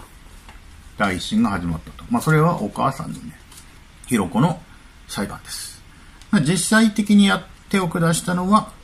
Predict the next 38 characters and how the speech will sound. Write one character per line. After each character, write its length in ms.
ル 160
ナ。 160
田 120
村 220
ル 140
ナ、 100
娘 560
で 100
す 80
ね。 80
サ 160
イ 40
コ 100
パ 120
ス 140
で 40
す 160
ね。 220
ル 140
ナ 120
の 120
被 160
害 260
に 400
遭 80
っ 80
た 100
の 120
が、 220
浦 300
仁 220
志 120
さ 100
ん、 20
六 240
十 180
二 140
歳。 160